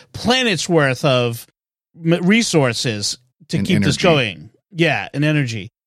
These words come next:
Speaker 1: And so that, that's why they're consuming these planets at such a rapid pace. Um, so, um, in the end,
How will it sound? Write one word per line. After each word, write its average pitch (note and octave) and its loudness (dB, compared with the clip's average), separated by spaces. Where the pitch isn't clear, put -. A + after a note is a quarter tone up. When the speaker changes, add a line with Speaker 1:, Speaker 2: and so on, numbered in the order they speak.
Speaker 1:
And C#3 -2
so D3 2
that, E3 -2
that's F#3 2
why D#3 2
they're C3+ 0
consuming E3+ 0
these A#2+ -2
planets C#3+ -2
at C3+ 0
such D3 -2
a C3+ -2
rapid B2 -2
pace. B2+ -4
Um, G#2+ -8
so, D3+ 0
um, D3+ 0
in G3+ 0
the G3+ 4
end, E3 0